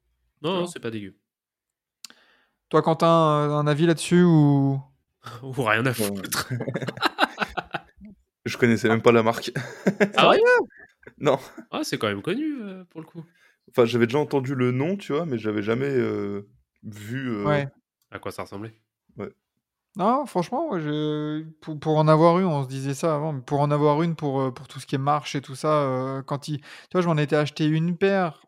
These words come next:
Speaker 2: pour, euh, préparer les vacances, tu sais, les vacances où tu marches beaucoup,
Speaker 1: Mm, mm.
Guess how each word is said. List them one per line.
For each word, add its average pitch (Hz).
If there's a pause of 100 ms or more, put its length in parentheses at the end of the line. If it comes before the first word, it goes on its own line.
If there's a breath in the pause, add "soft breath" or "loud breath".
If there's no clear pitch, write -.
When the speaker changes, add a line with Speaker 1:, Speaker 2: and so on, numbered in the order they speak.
Speaker 2:
pour, 135
euh, 131
préparer 185
les 151
vacances, 151
tu 139
sais, 170
les 156
vacances 131
où 147
tu -
marches 135
beaucoup, 135
Speaker 1:
Mm, 117 (160)
mm. 117